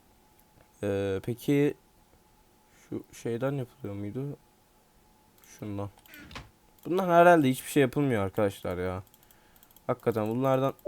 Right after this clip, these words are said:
bunlar boş arkadaşlar. Bunları almayın. Tabi bilmiyorum, tabi siz daha iyi bilirsiniz ama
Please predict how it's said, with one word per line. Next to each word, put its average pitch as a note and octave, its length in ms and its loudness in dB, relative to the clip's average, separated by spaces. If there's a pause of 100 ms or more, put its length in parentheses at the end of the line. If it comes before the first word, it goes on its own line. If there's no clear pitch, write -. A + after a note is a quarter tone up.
(340)
bunlar D#3 320 4
boş E3 220 10
arkadaşlar. G#2 540 0
Bunları C3+ 320 6
almayın. A2+ 320 6
Tabi A#2+ 300 0 (160)
bilmiyorum, G#2+ 400 -4
tabi F#2+ 200 -6
siz A2 220 -8
daha G#2+ 180 4
iyi F#2+ 100 -4
bilirsiniz G#2+ 340 -8
ama B2+ 220 2